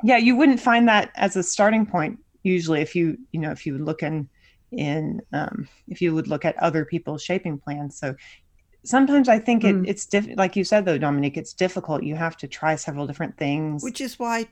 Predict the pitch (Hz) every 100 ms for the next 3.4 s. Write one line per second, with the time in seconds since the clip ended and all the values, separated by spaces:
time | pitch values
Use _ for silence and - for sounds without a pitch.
0 | _ - - 269 277 269 240 - - 254
1 | - 262 196 180 175 175 - _ _ _
2 | _ _ 208 208 196 190 190 214 208 208
3 | 190 175 165